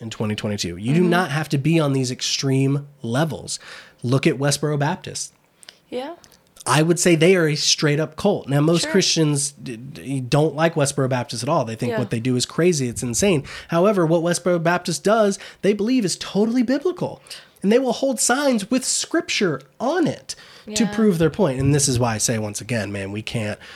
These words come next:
Speaker 1: you can't just say, "Oh, it's biblical," 'cause Westboro Baptist, what they do, they believe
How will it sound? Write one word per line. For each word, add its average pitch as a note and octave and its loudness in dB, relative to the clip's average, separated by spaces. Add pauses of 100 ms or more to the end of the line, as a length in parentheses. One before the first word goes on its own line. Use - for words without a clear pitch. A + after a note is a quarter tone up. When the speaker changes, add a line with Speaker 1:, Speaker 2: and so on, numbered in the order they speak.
(400)
Speaker 1:
you C3 -6
can't D#3 2
just C3+ -2
say, B2 -2
"Oh, G3+ 6
it's F#3+ 6
biblical," E3+ 4
'cause C3 -2
Westboro C#3+ 2
Baptist, B2 -2
what C#3 0
they C3+ 4
do, A#2+ -2
they C3+ 2
believe A#2 2